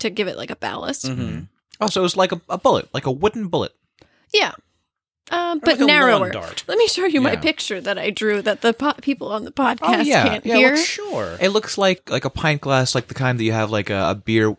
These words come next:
Speaker 3: like, not the kind with, like, a handle, the kind that you have a beer with, like, a head on, like a lager glass, I think.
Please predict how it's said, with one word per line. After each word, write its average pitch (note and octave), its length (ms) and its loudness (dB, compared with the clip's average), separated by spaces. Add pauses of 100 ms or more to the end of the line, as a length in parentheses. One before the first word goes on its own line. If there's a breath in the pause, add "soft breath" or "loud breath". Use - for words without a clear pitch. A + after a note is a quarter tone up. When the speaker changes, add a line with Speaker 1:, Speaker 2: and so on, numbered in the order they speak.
Speaker 3:
like, C3 140 0
not F3 140 2
the E3 80 -2
kind D#3+ 140 0
with, C#3+ 100 0
like, C3 120 0
a - 120 -8
handle, G#3+ 500 -2 (280 loud breath)
the B2+ 80 0
kind D3 220 2
that C3+ 40 2
you B2+ 80 4
have A#2+ 160 0
a A2+ 40 2
beer A2+ 220 2
with, G#2+ 80 0
like, F#2+ 120 -2
a E2 40 -2
head A2+ 200 2
on, F#2 100 0
like E2 140 -8
a G2+ 40 -6
lager G2 400 0
glass, D2+ 380 -12
I C2 80 -14
think. - 280 -12